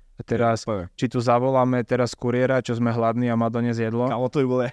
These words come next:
Speaker 2: <laughs> akože
Speaker 1: Vieš.
Speaker 2: poďte s nami zahrať podcasty.
Speaker 1: Tak verím tomu, že aj s ním sa dostaneme na hĺbku a z toho podcastu, rozhovoru bude niečo, takže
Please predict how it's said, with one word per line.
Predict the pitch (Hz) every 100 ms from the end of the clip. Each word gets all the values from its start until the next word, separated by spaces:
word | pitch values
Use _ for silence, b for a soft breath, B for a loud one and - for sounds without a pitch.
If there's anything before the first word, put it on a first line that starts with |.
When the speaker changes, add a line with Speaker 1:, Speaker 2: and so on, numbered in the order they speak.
| -
Speaker 2:
<laughs> | - 196
akože | 120 151 151
Speaker 1:
Vieš. | 151
Speaker 2:
poďte | 185 -
s | 190 202
nami | 180
zahrať | 160 151 180 170
podcasty. | 151 - 175 - - 156
Speaker 1:
Tak | - 123 123 113
verím | 113 127 139 147 127
tomu, | 135 139
že | 131 127
aj | 117
s |
ním | 135 135
sa | 131
dostaneme | 127 - 135 120
na | 120
hĺbku | 117 127 - 139 139
a | 120 113 110
z | 104
toho | - 123
podcastu, | - 120 - 127 -
rozhovoru | 123 120 123 123 120
bude | 120 127
niečo, | 127 123 127
takže | 120 113 117